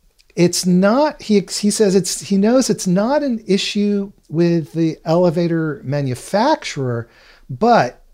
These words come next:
it ruins the overall elevator customer experience. And so to maintain the brand image of Otis, do you look at those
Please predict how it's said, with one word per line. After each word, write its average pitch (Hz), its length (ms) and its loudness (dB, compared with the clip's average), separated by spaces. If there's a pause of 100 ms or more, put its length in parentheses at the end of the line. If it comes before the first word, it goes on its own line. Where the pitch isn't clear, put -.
(120)
it 175 160 0
ruins 202 520 4
the 196 200 -4
overall 170 760 0
elevator 156 720 2
customer 147 560 -4
experience. 180 1300 -4 (640)
And 180 280 2
so 175 680 2
to - 260 -2
maintain 185 720 2
the 175 100 2
brand 208 760 2
image 156 440 -2
of 143 340 -2
Otis, 160 520 2
do 165 260 -4
you 196 320 2
look 180 480 2
at 247 140 -6
those 139 560 -2